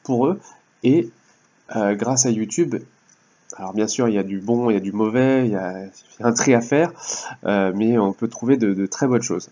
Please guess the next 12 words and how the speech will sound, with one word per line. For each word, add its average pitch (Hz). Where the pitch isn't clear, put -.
Alors, 104
je 101
vous 131
donne 160
quelques 135
petites 131
références 127
que 107
moi 113
j'ai 117
utilisées 110
personnellement. 113